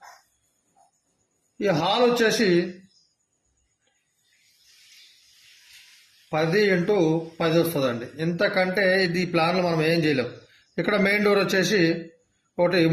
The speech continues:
మూడు ఫీట్లతోటి వెడల్పుతోటి ఫ్రేము, ఆరు ఫీట్లు పదకొండు ఇంచులు హైట్ పెట్టుకోండి. ఇక్కడ విండో పెద్దది పెట్టుకోండి. ఇక్కడ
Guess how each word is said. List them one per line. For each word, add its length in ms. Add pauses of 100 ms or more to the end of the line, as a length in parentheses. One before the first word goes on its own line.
మూడు 220
ఫీట్లతోటి 640
వెడల్పుతోటి 500
ఫ్రేము, 280 (480)
ఆరు 280
ఫీట్లు 260
పదకొండు 300
ఇంచులు 280
హైట్ 220
పెట్టుకోండి. 380 (600)
ఇక్కడ 220 (800)
విండో 260 (1200)
పెద్దది 340
పెట్టుకోండి. 380
ఇక్కడ 140